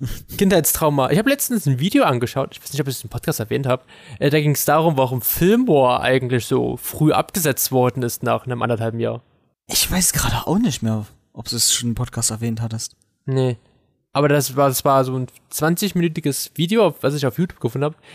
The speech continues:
Speaker 1: Ein sehr tolles Video, wo mal erklärt worden ist, was so den Absturz von Fillmore bedeutet hat.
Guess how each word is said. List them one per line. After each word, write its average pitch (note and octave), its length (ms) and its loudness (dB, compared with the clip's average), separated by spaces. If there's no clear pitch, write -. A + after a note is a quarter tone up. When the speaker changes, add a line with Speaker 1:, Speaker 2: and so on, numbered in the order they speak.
Speaker 1:
Ein C3 100 2
sehr B2+ 380 0
tolles B2+ 320 -2
Video, B2+ 160 -6
wo A#2+ 80 -6
mal A#2+ 140 0
erklärt C3+ 320 0
worden C3+ 200 -2
ist, - 260 -6
was - 260 -4
so C3 240 -2
den B2 160 0
Absturz - 400 -2
von B2 120 -4
Fillmore B2+ 480 0
bedeutet B2 360 -2
hat. B2+ 180 0